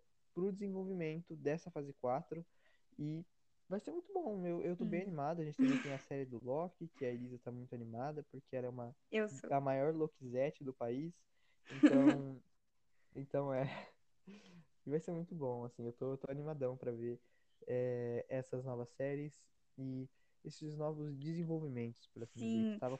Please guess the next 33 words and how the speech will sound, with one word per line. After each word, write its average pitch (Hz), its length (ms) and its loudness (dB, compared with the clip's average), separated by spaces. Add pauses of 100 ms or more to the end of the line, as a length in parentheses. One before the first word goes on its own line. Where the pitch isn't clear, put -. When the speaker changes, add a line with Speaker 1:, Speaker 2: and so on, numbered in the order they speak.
(140)
Speaker 2:
E 370 80 2
Speaker 1:
faltando 381 260 4
Speaker 2:
é, 262 40 4
Speaker 1:
um - 20 6
Speaker 2:
e 277 80 6
é 285 40 6
Speaker 1:
pouco. - 20 6
Speaker 2:
legal 294 300 4
porque 302 280 0
também, 277 400 4
como 254 260 2
você 254 120 -6
falou, 220 300 6
essas 240 300 4
séries 226 320 2
são 226 180 0
uma 233 260 2
oportunidade 240 840 2
de 240 100 -6
explorar 247 560 4
um 254 100 2
pouco 240 300 -4
mais, 226 380 0 (520)
é, 226 460 4
personagens 262 720 4
que - 80 -20
são 247 180 -2
deixados 254 380 2
de 240 100 -2
escanteio 247 680 2
nos 262 200 0
filmes, 247 440 4
né? 220 220 0